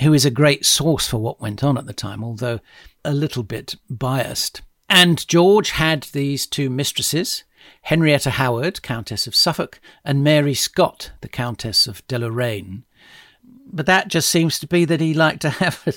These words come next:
different woman to play cards with on different nights. He didn't seem to be in a particularly randy king, but it seems they had a sort of light comedy relationship in court, um,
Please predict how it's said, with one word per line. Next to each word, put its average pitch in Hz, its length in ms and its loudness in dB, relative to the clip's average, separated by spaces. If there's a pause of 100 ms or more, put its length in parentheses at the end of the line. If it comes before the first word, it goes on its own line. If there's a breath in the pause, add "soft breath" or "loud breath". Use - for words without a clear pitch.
(120)
different - 460 -4
woman 139 280 -2
to - 100 -8
play 123 260 -2
cards 127 460 0
with 123 160 -6 (220 loud breath)
on 151 200 -2
different 110 440 -6
nights. 123 440 -4 (480 loud breath)
He 175 80 -4
didn't 240 140 2
seem 277 160 4
to 208 60 2
be 196 80 4
in 180 80 6
a 165 40 0
particularly 156 420 -2
randy 151 400 2
king, 113 340 -8
but - 220 -4 (600 soft breath)
it - 160 -2
seems 240 240 0
they 285 140 2
had 233 200 2
a 220 60 -2
sort - 220 -2
of 190 320 -4 (160)
light 165 420 2
comedy 127 560 0 (380 loud breath)
relationship 143 720 -2
in 120 120 -4
court, 123 460 -6
um, 135 300 -2